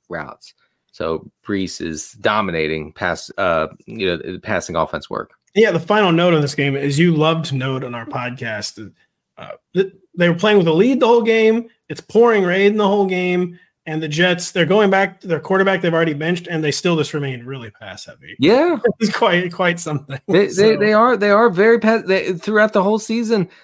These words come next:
Speaker 1: If, if, if people on, on, uh, on X told me that, well, that's because they have a bad offensive line, and I said, "That doesn't have anything to do with anything I'm talking about."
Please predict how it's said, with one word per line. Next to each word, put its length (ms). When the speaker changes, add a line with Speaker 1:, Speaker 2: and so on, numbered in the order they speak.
Speaker 1:
If, 340
if, 160
if 240
people 240
on, 240
on, 320
uh, 320
on 160
X 320
told 220
me 80
that, 180
well, 80
that's 200
because 360
they 100
have 120
a 40
bad 240
offensive 460
line, 320
and 100
I 100
said, 200
"That 180
doesn't 160
have 80
anything 280
to 60
do 120
with 100
anything 420
I'm 120
talking 320
about." 240